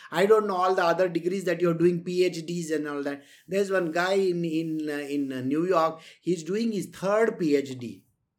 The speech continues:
I don't know for what he's doing his third P H D, but he wants to get three P H Ds against his name. So he should be called doctor, doctor, doctor.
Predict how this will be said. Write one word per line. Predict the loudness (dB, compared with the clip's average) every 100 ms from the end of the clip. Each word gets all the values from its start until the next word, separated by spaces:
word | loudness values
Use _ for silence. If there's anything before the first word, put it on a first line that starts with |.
| _
I | -10
don't | -8 -6
know | -6
for | -6 -8
what | -8 -8
he's | -8 -6
doing | -6 -6
his | -8
third | -10 -12 -10
P | -10
H | -10 -10
D, | -14 -16 -6
but | -2
he |
wants | 0 0 0 -4
to | -6
get | -6 -6
three | -10
P | -10 -8 -10
H | -12
Ds | -16 -16
against | -16 -18 -20
his | -20 -20
name. | -20 _ _ _ _ _
So | -2
he | -2
should | -2 -4 -4
be |
called | -2 -2
doctor, | -2 -4 -4
doctor, | -4 -4 -6
doctor. | -8 -12 -18